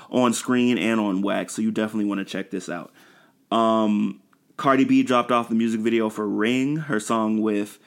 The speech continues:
Kehlani off of Invasion of Privacy. It's dope. Um, they both looking fly in the video, you know, performing their separate parts. Cardi B went all out. Definitely check out the music video for Ring.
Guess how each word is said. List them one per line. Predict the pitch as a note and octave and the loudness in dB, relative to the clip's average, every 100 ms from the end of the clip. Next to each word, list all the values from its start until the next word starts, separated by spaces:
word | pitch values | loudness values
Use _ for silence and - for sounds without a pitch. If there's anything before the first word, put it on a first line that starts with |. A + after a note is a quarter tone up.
| - _ _ | -20 _ _
Kehlani | - G#2+ G#2+ A#2+ B2+ C3 C3+ | -2 0 2 2 2 0 0
off | - A2+ A#2+ | -2 -4 -2
of | A#2 A2+ | -2 0
Invasion | A2+ A#2 A#2 A#2+ | -2 -2 -2 -2
of | A#2+ | -6
Privacy. | - A#2 A#2+ B2 B2+ B2 C3 - | -2 -2 -4 -4 -4 -4 -6 -4
It's | A2+ A#2 | -2 -2
dope. | G#2+ A2 A2+ - - - - _ - | -2 0 0 -2 -8 -20 -20 _ -8
Um, | G2+ G2+ G2 G2 G2 G2+ | -4 -2 -2 -4 -6 -4
they | A2 | -4
both | A2+ A2+ A2 | -2 -2 -2
looking | A2+ A#2 | -4 -2
fly | G#2+ A2+ A2 G#2+ | -4 0 0 2
in | G#2+ | 0
the | G#2 | -2
video, | G#2 G#2+ G#2 G#2 G#2 G#2 G#2 | -2 -2 0 0 -2 -2 -2
you | G#2 | -2
know, | G#2 | -4
performing | G2+ G#2 A2 G#2 G#2 | -6 -8 -4 -2 -2
their | G#2 G#2 | -4 -6
separate | - G#2 G2+ F#2+ | -6 -8 -8 -6
parts. | G#2 G#2 G2 - - _ | -6 -6 -8 -16 -20 _
Cardi | - A2+ G#2+ | -2 0 0
B | G#2 | 0
went | G#2 G2+ G#2 | -2 -2 -4
all | G2+ G2+ | -4 -4
out. | G2 F#2+ F#2+ | -6 -6 -4
Definitely | G#2 G#2 G#2 | -6 -4 -6
check | G2 G#2 | -6 -8
out | G2 F#2+ | -8 -8
the | |
music | G2+ G2 F#2+ | -6 -4 -6
video | G#2 G2 F#2+ | -8 -8 -8
for | F#2+ | -8
Ring. | F#2+ G#2 G#2 G#2 | -8 -4 -2 -4